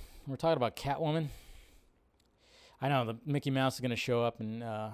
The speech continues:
dive bomb my live stream right here. Uh, let's see. Anyways, okay. So, all right. Let's, uh, let's briefly talk about the Amber Heard thing. Okay.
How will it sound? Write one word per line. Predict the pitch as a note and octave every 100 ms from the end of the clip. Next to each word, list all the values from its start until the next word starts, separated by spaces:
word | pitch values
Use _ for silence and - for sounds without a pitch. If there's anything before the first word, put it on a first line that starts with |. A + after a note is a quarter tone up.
| - - _ -
dive | B2+ C3 C3 A2
bomb | A#2 A2+
my | G#2
live | A2 A#2+ A#2+ -
stream | A#2 G#2+
right | G#2+
here. | G#2 G#2+ G2 _ _ - - - - - - _ _ _ -
Uh, | D3 C#3+ C3+ A#2+
let's | A#2 A2 -
see. | G2 F2+ - _ - _ - _ - - - - _ _ _ _ _ _ _ _ _ _ _ -
Anyways, | C#3+ D#3 A2 F#2+ - - D3
okay. | D#3 D3+ G#2+ G2
So, | - - G3+ G#3+ G#3+ G#3+ - -
all | F3 F3+ F3
right. | D3+ C#3 C3+ -
Let's, | E3+ E3 -
uh, | F#3 E3 D#3+ D3+ - - -
let's | C4 -
briefly | D#3 F3+ F#3+ F#3+ F3+
talk | F3 F3 E3+ E3+
about | D3 D#3+ D#3+
the | D3+
Amber | D#3 D#3 D3+ C#3+
Heard | C#3+ D3+ C#3+ -
thing. | D3+ D3+ C#3 - _ _ _ _ _ -
Okay. | D#3 D3+ D3+